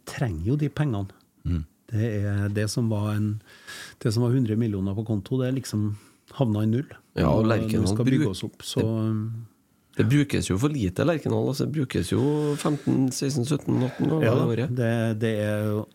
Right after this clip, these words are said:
Speaker 1: <clears throat> men det er klart at det krever noe. Du må legge et gulv, det der vet jeg ganske mye om, for at, eh, det der jobber vi mye med når det skal være konserter rundt om på, eller, eller, eh, arrangørene jobber med det, men du vet også at det er en viss slitasje på underlaget, og det,
Speaker 3: Mm.
Speaker 1: det er jo noe med det, men, men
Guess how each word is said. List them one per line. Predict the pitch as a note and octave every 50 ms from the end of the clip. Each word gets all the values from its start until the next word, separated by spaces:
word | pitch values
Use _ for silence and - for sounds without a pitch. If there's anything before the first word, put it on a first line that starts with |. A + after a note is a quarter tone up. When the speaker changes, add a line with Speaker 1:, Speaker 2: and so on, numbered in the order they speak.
| _ _ -
Speaker 1:
<clears throat> | G3 F#3+ E3+ D3 B2+ A#2+
men | B2 B2
det | B2+ B2
er | - A#2
klart | A#2 A2 C3
at | B2+ A#2 - - C#3
det | B2+ A#2+
krever | - - C3 C3+ C3+ C3+ B2 G2+ G2
noe. | A2+ B2+ B2+ - - G2 G2 G2+
Du | G2 G#2 G2+
må | G#2 G#2 G2 G2
legge | G2 F#2+ F#2+ G2
et | F#2+ - - _ _ - - -
gulv, | - A#2 A#2 B2+ B2+ B2+ A#2+
det | A2 A2+ G#2+
der | G#2 G2+ G#2 A#2
vet | A#2+ G#2 F#2+
jeg | G2+ G2
ganske | G#2 G2+ - - F#2
mye | F2 F2 F#2 G#2
om, | G#2+ G#2
for | G2+ - A2+ G#2
at, | F#2+ - - -
eh, | - G2+ F#2+
det | F#2 F#2+ F#2
der | F#2 F2+ F2+
jobber | F#2 A2 A2 G#2+ G2 F2+ E2+
vi | F2+ G2
mye | G2+ F#2+ F#2 F#2
med | F#2 F2+ F2+ F2+ F#2
når | G2 G2 F#2+
det | F#2+ F#2
skal | - - F#2+
være | F2 E2+
konserter | - G#2 G2 - G2+ - - - F2+ F2
rundt | F#2+ F#2 F2+ - -
om | G2 F2
på, | F2+ G2
eller, | G2 G2 F#2+
eller, | G2 G2 F#2 F#2+ G2 F#2 F#2 F2+ F#2
eh, | F#2+ F2+ F2 F#2 F#2 - - - _ _ - - - F#2 F2+ F#2
arrangørene | - G#2+ G#2+ G#2+ G2+ G2 - G#2 E2+ D2 E2 F2+ G2+
jobber | A#2 A#2 A2 F#2+ F#2 F#2+
med | G2 F2+ E2
det, | E2+ F2
men | G2
du | G#2 G#2
vet | G2+ G2+ G#2 F#2+ -
også | - G#2+ G#2+
at | A2
det | - G#2+
er | F#2+ F#2
en |
viss | G2 G2 - - -
slitasje | - - G#2 - - G2 F#2 E2 - - G2
på | - G#2
underlaget, | G#2 G2+ F2+ E2+ E2 E2+ E2+ F2+ G2+
og | G2+
det, | G2 F#2+
Speaker 3:
Mm. | F2+ E2+ E2+ E2 E2+ - - G2 - - -
Speaker 1:
det | - A#2+
er | G#2+
jo | G#2+
noe | A#2 B2+ B2
med | B2+ C3 C3+ B2+ A2+ G2 F2 E2+
det, | F#2 A2 B2
men, | B2 A#2+ A#2+ A#2+ - - - - - - -
men | - B2 B2 B2+ B2